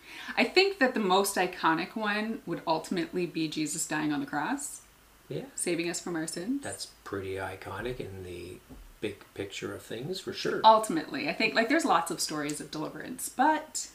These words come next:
Speaker 2: Mm-hmm.
Speaker 1: I think that would, like, gain the prize.
Speaker 2: Well, it gained the prize because all of the other stories of deliverance are all actual foreshadowings of Christ
Speaker 1: Mm.
Speaker 2: coming and delivering us at the cross.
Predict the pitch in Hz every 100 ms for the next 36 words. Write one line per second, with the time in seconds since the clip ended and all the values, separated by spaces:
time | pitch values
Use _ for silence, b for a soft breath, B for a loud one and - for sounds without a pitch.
0 | - 147 190 269 - - _ - - -
1 | 240 233 214 170 151 180 160 156 147 -
2 | - 175 170 151 - 147 143 - - -
3 | - b b - - 208 196 247 170 -
4 | 151 139 - 120 - 123 117 - 131 160
5 | 147 139 123 - 127 123 110 104 98 113
6 | 135 110 101 101 104 98 98 107 - -
7 | 120 - 98 98 98 98 92 98 101 98
8 | 92 95 - - - 110 107 - 107 98
9 | 101 98 98 95 95 95 95 90 92 90
10 | 87 - 165 - - -